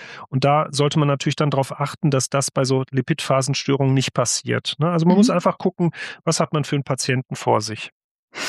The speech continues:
Speaker 2: Jetzt gibt's noch allerlei andere Sachen, die, ähm, bei so Lipidphasenstörungen hier in der Studie erwähnt werden. Also es geht hier auch, mm, die Studie geht ja los und sagt erstmal so Lifestyle Advice Blinzeln.
Speaker 1: Mhm.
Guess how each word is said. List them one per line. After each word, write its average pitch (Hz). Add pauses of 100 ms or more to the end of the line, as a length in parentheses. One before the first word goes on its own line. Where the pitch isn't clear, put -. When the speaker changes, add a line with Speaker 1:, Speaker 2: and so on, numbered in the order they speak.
(240)
Speaker 2:
Jetzt 202
gibt's 262
noch 247
allerlei 233
andere 233
Sachen, 247
die, 214
ähm, 202
bei 202
so 196
Lipidphasenstörungen 208 (320)
hier 220
in 196
der 196
Studie 202 (140)
erwähnt 185
werden. 233
Also 190
es 185 (360)
geht -
hier 202
auch, -
mm, 233 (300)
die 202
Studie 214
geht 190
ja 190
los 190
und 190
sagt 175
erstmal 190
so 180
Lifestyle 196
Advice 180
Blinzeln. 285 (600)
Speaker 1:
Mhm. 156